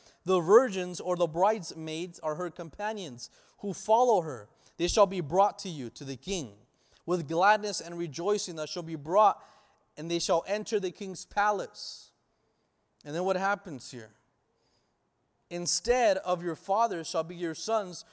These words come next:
whom you shall make princes in all the earth. And I will make your name to be remembered in all generations. Therefore the people shall praise you forever and ever."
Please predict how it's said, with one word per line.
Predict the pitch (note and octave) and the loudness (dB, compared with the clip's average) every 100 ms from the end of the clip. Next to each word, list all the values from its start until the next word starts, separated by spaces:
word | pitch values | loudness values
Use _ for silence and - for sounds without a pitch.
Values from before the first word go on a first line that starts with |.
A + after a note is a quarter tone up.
| _ - | _ -12
whom | F3 | -10
you | E3+ D#3+ | -8 -6
shall | F3+ E3 | -4 -4
make | G3 G#3 - - _ _ _ _ _ _ _ _ _ - _ _ - | -4 -4 -6 -14 _ _ _ _ _ _ _ _ _ -20 _ _ -12
princes | - A3 B3 - C3+ A#2 | 2 2 2 -2 -4 -8
in | - D#3 | -10 -4
all | D#3 D#3 | -2 0
the | D3+ | -2
earth. | D3 A#2 - - - | -4 -6 -14 -20 -12
And | D3+ F3+ | 2 6
I | |
will | A#3 A#3 | 6 6
make | G#3 A3 A3 | 2 -4 -4
your | F#3+ | -6
name | G3+ G3 | -6 -8
to | E3+ | -8
be | F#3+ | -6
remembered | F3 E3+ F#3+ G#3+ F#3+ D#3+ D#3 _ _ - | -4 -4 -4 -4 -4 -6 -8 _ _ -6
in | F#3 - | -4 0
all | G#3 B3 | 4 6
generations. | A#3 C4 A#3+ A3+ B3 A#3+ F3+ D3+ C3+ | 6 2 2 4 2 0 -6 -8 -2
Therefore | A3 A3 A3 | 0 0 -2
the | F#3 E3 | -2 -6
people | A3+ A#3+ - B3+ B3+ - _ _ - | -8 -10 -6 -4 -4 -6 _ _ -8
shall | - E3 | 0 0
praise | D#3 G3+ A#3+ G#3 D#3+ | 2 2 2 2 -6
you | E3+ | -8
forever | F3 F3 G3+ G#3+ G3 G#3+ - - _ | -6 -6 0 0 0 -4 -4 -16 _
and | F3+ F3+ | -6 -4
ever." | G3 G#3 F3+ A#2 | 0 0 0 -8